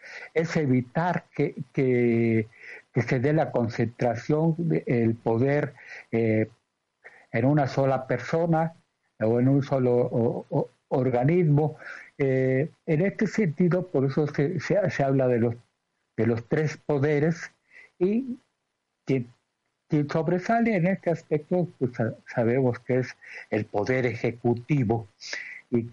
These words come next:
y que la existencia de los otros dos poderes es para evitar excesos del poder, eh, de un,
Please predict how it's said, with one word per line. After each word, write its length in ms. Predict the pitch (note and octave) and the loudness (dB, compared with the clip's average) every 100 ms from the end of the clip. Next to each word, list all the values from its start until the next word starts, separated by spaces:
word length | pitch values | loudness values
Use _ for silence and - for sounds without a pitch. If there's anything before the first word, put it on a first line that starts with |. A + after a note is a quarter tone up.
| - | -2
y 260 | C3 B2+ | 0 0
que 720 | A#2+ C3+ A#2+ A#2 A2+ A2 A#2 B2+ - | -2 0 2 2 2 2 0 -4 -2
la 160 | A2+ | 0
existencia 640 | A2+ - C3+ - D3 C#3 D#3 | 0 -2 -2 0 -2 0 0
de 140 | D3+ | 0
los 180 | C3 D3+ | 0 -2
otros 480 | D3 - C#3 - - _ _ _ _ - - - - | -2 -2 -2 -4 -20 _ _ _ _ -20 -20 -20 -6
dos 180 | C#3 C#3 | -4 -2
poderes 600 | D#3 C#3+ C#3 C#3+ C#3+ - | -2 2 2 2 0 -4
es 220 | - C#3 - | -2 -2 -4
para 640 | - B2 A#2 A2+ A2 G#2+ - - - - | -2 2 2 2 2 -2 -8 -20 -16 -4
evitar 600 | A#2+ B2 B2+ - D3+ D#3 | 0 2 0 0 0 0
excesos 680 | C3+ - - C#3 - C3 A#2 | -2 -4 -2 -2 0 -2 0
del 180 | A2+ - | -2 -4
poder, 680 | - G#2+ A2+ B2 B2 - - | -4 -2 0 0 0 -4 -2
eh, 480 | A2 G#2 G2+ G2 F#2+ - - - | 0 0 0 -4 -8 -16 -20 -10
de 180 | G#2 G#2 | -2 2
un, 460 | A2+ A#2+ A#2+ A2+ | 4 4 4 2